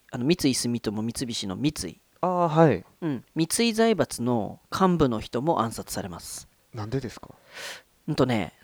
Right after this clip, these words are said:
Speaker 1: この当時はね、あの、
Speaker 2: はい。
Speaker 1: さっき藩閥政治って言ったけど、
Speaker 2: はい。
Speaker 1: あの、藩っていうのは、あの、まあ、昔の明-、えー、江戸時代でいう藩、何々藩とかだよね。
Speaker 2: うん、はい。
Speaker 1: で、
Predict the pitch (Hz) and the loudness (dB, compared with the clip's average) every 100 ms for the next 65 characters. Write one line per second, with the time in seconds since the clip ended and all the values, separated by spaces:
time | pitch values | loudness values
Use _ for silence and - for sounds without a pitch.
0 | - 180 180 208 220 156 98 95 92 80 | -6 -2 0 4 4 4 0 -2 -4 -4
1 | - 110 98 101 120 - 165 175 175 - | -4 0 0 0 0 4 4 4 2 2
2 | - 175 120 - 98 92 - 110 95 - | 4 4 2 -6 -8 -8 -4 -2 -2 -6
3 | _ _ - 120 101 - 120 117 107 - | _ _ -6 -4 -4 -4 -2 -2 0 4
4 | 226 214 - 170 170 202 190 117 98 87 | 4 4 6 6 6 4 4 4 0 -4
5 | 80 - - 135 80 - - _ - 135 | -6 -10 0 0 0 -6 -20 _ -2 2
6 | 117 - 110 107 107 143 135 131 131 _ | 2 2 0 -2 -4 2 4 4 0 _
7 | _ _ 117 107 98 101 127 135 131 113 | _ _ -4 -2 -2 -2 0 2 2 2
8 | 95 90 - 110 107 123 127 131 - - | 0 -4 -2 0 2 2 2 0 -2 -6
9 | - - - - 107 - _ 131 127 117 | -8 -10 -12 -10 -12 -14 _ -12 -10 -8
10 | - 123 98 - - - - 240 - | 0 0 -2 -10 -20 -6 6 6 6